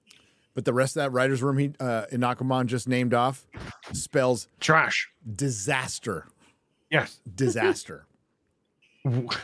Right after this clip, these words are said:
Speaker 2: when you've got a track record of nothing but failure, how you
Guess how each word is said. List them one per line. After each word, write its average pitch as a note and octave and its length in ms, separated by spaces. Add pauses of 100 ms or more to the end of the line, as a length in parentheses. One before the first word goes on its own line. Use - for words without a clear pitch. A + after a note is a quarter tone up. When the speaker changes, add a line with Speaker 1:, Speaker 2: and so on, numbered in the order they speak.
(600)
Speaker 2:
when E3 140
you've G3 80
got F#3 100
a A2+ 80
track - 380
record C#3+ 560
of G#2+ 240 (640)
nothing C#3+ 480
but A#2 160
failure, A2+ 720 (1300)
how D3+ 340
you C#3 420